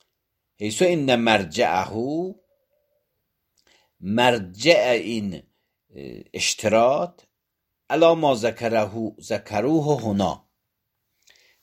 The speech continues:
البته بر اون اساسی که اون فقها ذکر کردن در اشتراط سقوط خیار رویت، یعنی اگر استدلال این آقایون را در بحث اشتراط سقوط خیار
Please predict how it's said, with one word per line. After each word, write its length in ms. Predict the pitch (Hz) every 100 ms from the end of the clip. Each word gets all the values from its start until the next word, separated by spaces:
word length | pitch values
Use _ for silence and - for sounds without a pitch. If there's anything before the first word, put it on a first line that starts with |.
| _ _ _ _ _ _
البته 320 | 147 147 147
بر 240 | 180 160 165
اون 120 | 202
اساسی 420 | 185 180 180 180
که 140 | 180 196
اون 100 | 165
فقها 420 | 143 123 127 165
ذکر 320 | 147 165 165
کردن 580 | - 143 143 147 165 180
در 260 | 170 139 -
اشتراط 640 | 110 - - 123 143 151
سقوط 460 | 165 - 123 135 151
خیار 460 | - 131 113 110
رویت، 380 | 101 85 76 - _ _ _ _ -
یعنی 240 | 107 123
اگر 500 | - 151 160 135 101 - _ _ _ -
استدلال 1400 | 123 - - - 135 117 - 95 110 143 180 165 139
این 240 | 131 117 117
آقایون 540 | 113 110 110 113 110
را 240 | 107 107 104
در 300 | 98 101 -
بحث 480 | - 147 147 - 113
اشتراط 720 | 85 - - 107 110 107 -
سقوط 600 | 107 - 104 113 107 110
خیار 640 | 98 110 110 113 113 110